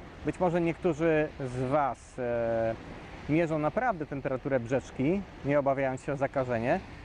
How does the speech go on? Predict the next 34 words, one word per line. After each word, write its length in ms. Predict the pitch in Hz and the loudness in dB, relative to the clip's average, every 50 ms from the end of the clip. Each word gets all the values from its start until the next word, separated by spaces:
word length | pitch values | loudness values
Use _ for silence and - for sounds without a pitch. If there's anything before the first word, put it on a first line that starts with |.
| - - - | -14 -6 -2
ale 140 | 113 123 135 | 0 2 2
pamiętajmy, 540 | 170 175 185 202 202 240 240 240 240 226 185 | 2 2 2 2 2 2 2 2 0 0 0
że 160 | 190 202 190 | 0 0 0
temperatura 540 | - 196 185 190 180 180 - 220 214 208 190 | 0 0 2 2 2 2 2 2 2 2 2
fermentującego 800 | - 202 185 185 180 175 170 - 185 170 170 - 196 190 175 180 | 2 2 0 0 0 -2 -2 0 0 0 0 0 0 2 2 2
piwa 280 | - 185 170 143 151 143 | 2 2 2 4 4 4
na 120 | 143 143 | 2 2
fermentacji 560 | - 165 156 147 151 143 - 165 - - 160 | 2 2 2 2 2 2 2 0 0 0 -2
burzliwej 480 | 139 156 143 135 131 139 151 202 214 214 | 0 0 0 0 0 2 2 2 2 2
jest 160 | 220 - - | 2 2 2
o 80 | 180 175 | 2 2
jeden 240 | 180 180 202 196 | 2 4 2 0
stopień 340 | - - 185 - 185 175 160 | 0 0 0 0 0 0 2
wyższa, 360 | 143 147 147 - - - 165 | 2 0 0 0 0 0 0
co 140 | - - 170 | 2 2 2
najmniej 300 | 160 160 151 143 135 131 | 2 4 4 4 4 4
o 40 | 127 | 2
jeden 180 | 123 120 127 131 | 2 2 -2 -2
stopień 300 | - 143 - - 127 113 | -2 -4 -2 -2 -2 0
wyższa 300 | 117 139 - - 170 143 | 0 -2 0 0 0 2
niż 200 | 131 147 151 - | 2 0 -2 0
temperatura 520 | - 156 151 156 147 147 - 160 156 160 | 0 0 2 2 2 2 2 2 2 2
otoczenia. 460 | 156 185 170 - - 185 151 117 98 90 - - - - - - - - - - - - - - - - - - - - - - - - - - - - - - - - - - - - - - - - - - - - - - - - - - - - - - - - - - - - | 2 0 0 0 0 0 0 -2 -6 -10 -12 -16 -18 -18 -18 -20 -18 -18 -18 -18 -18 -18 -18 -18 -18 -16 -16 -16 -16 -16 -16 -16 -16 -16 -16 -16 -16 -16 -16 -16 -14 -14 -14 -14 -14 -16 -14 -14 -14 -14 -14 -14 -14 -14 -12 -12 -12 -12 -12 -12 -12 -12 -12 -12 -12 -12 -12 -12 -8 -4
Utrzymanie 480 | - 170 - - 254 247 240 226 214 208 | -4 -4 -2 0 0 2 2 2 2 2
tej 180 | - 208 190 - | 2 0 0 0
temperatury, 580 | 202 175 160 175 165 165 - 202 196 190 170 156 139 127 - | 0 0 2 2 2 2 2 2 4 4 6 6 4 4 2
to 60 | 143 | 2
już 80 | 131 123 | 0 0
było. 260 | 120 110 101 92 90 - - 151 151 - | 2 2 2 2 0 -2 -4 -6 -2 -2
"Proces 260 | 208 208 - 202 - | -2 0 0 -2 -4
ten 120 | - 196 | -2 -2
powi-, 240 | 180 190 170 180 180 - 160 | 0 0 0 0 -2 -2 -2
m, 320 | 156 151 151 147 147 139 - 156 | -2 0 0 0 -2 -2 0 0
bowiem, 380 | 175 180 170 185 180 170 175 | 0 2 2 0 -2 -2 -4